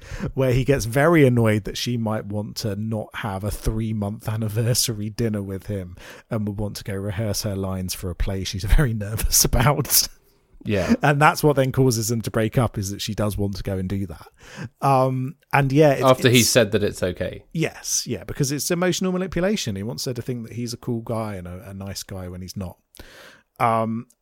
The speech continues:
Speaker 1: and so, yeah, so he's a weird possessive, possessive freak again. And by the end of the movie, he's be-, become more supportive,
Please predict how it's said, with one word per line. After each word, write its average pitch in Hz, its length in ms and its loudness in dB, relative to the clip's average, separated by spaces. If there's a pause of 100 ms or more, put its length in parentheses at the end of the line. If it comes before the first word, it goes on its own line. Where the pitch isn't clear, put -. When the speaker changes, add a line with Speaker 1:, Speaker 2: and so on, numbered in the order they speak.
Speaker 1:
and 139 220 2
so, 156 400 4
yeah, 156 320 4
so - 160 0
he's 151 180 2
a 147 60 4
weird 147 240 2
possessive, 147 360 -2 (340)
possessive 143 480 4
freak 139 260 -2
again. 117 300 -2
And 104 100 -6
by 127 140 0
the 143 140 4
end 220 140 6
of 196 80 6
the 147 80 4
movie, 117 320 2
he's 107 160 0
be-, 120 140 -2
become - 400 6
more 110 600 0 (340)
supportive, - 920 4